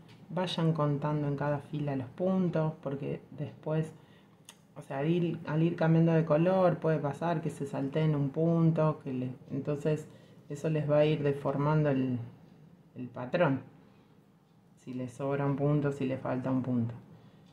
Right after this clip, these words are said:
En otros diseños por ahí no pasa nada, un punto más, un punto menos, pero acá se va a notar, porque se va a ir deformando, digamos, la parte blanca, va a ir girando para otro lado, o sea, se, se les va a cambiar el, la forma.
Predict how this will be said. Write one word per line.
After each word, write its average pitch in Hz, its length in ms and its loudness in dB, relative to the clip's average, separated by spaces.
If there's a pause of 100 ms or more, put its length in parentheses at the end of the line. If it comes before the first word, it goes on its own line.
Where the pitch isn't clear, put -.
(280)
En 143 160 -6
otros 160 260 0
diseños 165 480 2
por 151 140 2
ahí 156 100 4
no 160 140 4
pasa 147 260 0
nada, 143 220 6
un 131 120 2
punto 139 300 0
más, 139 160 2
un 139 140 0
punto 135 320 0
menos, 131 340 0
pero 139 140 -4
acá 160 200 -2
se 175 140 -4
va 170 120 2
a - 20 0
notar, 170 420 0 (720)
porque 139 240 -12
se 131 180 -6
va 139 120 4
a 147 40 4
ir 151 260 2 (140)
deformando, 143 720 0
digamos, 147 380 4
la 127 160 0
parte 139 320 -2
blanca, 160 560 6
va 139 100 4
a 139 80 4
ir 139 140 2
girando 139 520 0
para 127 200 0
otro 131 180 -2
lado, 143 400 4
o 127 60 -4
sea, 127 200 -4
se, 123 380 -12
se 143 140 -6
les 143 180 0
va 151 80 6
a 165 60 0
cambiar 160 400 6
el, 139 260 0 (560)
la 135 180 -2
forma. 113 520 -2